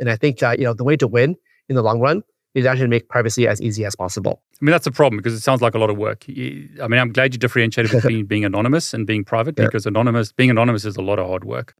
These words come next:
Speaker 1: Yeah, but, uh, being private is simply just finding, you know, uh, service providers, companies who are willing to adopt that business model and, uh, you know, making it as simple as possible so that literally anybody can use it. And, you know, for me, the test was,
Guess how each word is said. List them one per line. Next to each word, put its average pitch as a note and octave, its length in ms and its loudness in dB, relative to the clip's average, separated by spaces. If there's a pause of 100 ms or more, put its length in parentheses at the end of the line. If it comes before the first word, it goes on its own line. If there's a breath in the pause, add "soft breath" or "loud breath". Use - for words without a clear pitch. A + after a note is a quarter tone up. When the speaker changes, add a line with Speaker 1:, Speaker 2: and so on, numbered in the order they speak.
(120)
Speaker 1:
Yeah, D3 200 2
but, D3 160 2
uh, D3 60 4
being G3 280 4
private D#3 340 2
is A2+ 160 0
simply C3+ 300 2
just A#2 200 -2
finding, B2 400 2
you B2+ 60 0
know, A#2+ 160 0
uh, A#2+ 320 0
service D#3 360 -2
providers, A2 460 0
companies A#2 540 -2 (380)
who C#3+ 100 -2
are C3 80 4
willing C#3 260 4
to C3 120 2
adopt B2+ 240 0
that A#2+ 100 -2
business B2 320 -4
model G#2+ 320 -6 (320)
and, A#2+ 400 0 (120)
uh, B2+ 180 0
you D3+ 80 2
know, B2 80 2
making C#3+ 320 2
it - 60 -6
as B2 140 -2
simple B2 220 -2
as A2+ 100 -4
possible A#2+ 420 -2
so - 120 -8
that A2 220 -2
literally B2+ 480 2 (340)
anybody B2 400 0
can G#2+ 180 -8
use G#2+ 200 -2
it. - 320 -8
And, A#2 180 0
you C3+ 40 0
know, B2 60 0
for C3 160 -2
me, D#3+ 120 6
the D3 100 0
test - 320 -4
was, G#2+ 240 0